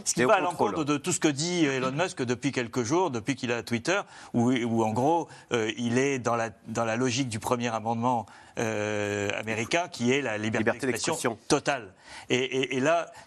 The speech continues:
Speaker 1: euh, c'est, c'est important. Le, le deuxième aspect qui, qui est pas négligeable, c'est quand même que Emmanuel Macron a une fascination pour les entrepreneurs de la technologie et qu'il a en face de lui, euh, le, le, le symbole même de, du, du type qui a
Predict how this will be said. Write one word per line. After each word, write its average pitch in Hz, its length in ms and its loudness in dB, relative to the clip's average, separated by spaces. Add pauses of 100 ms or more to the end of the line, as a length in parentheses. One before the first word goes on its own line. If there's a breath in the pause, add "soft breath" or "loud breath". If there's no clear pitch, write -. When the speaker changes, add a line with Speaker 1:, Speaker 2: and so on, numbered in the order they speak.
Speaker 1:
euh, 123 220 0
c'est, 123 240 0
c'est 123 220 -2
important. 113 340 0
Le, 135 140 0
le 151 140 2
deuxième 175 300 2
aspect 156 360 0 (260 loud breath)
qui, 123 220 -2
qui 131 80 0
est 123 60 0
pas 127 140 -2
négligeable, 123 540 0
c'est 123 120 -4
quand 120 140 0
même 151 160 -2
que 120 200 0 (560 loud breath)
Emmanuel 127 280 2
Macron 135 260 0
a 127 40 -2
une 123 60 -6
fascination 127 600 -2
pour 113 160 0
les 113 160 -2
entrepreneurs 120 500 -2
de 110 60 -4
la 104 80 -4
technologie 113 640 -2 (260 loud breath)
et 120 100 2
qu'il 131 220 0
a 135 100 2
en 123 60 -2
face 123 260 0
de 117 120 0
lui, 160 400 0 (260 loud breath)
euh, 123 180 2
le, 117 320 2
le, 117 200 0
le 123 120 2
symbole 139 520 0
même 151 480 0
de, 123 340 2
du, 113 220 0
du 104 160 0
type 175 240 -2
qui 131 100 0
a 113 260 0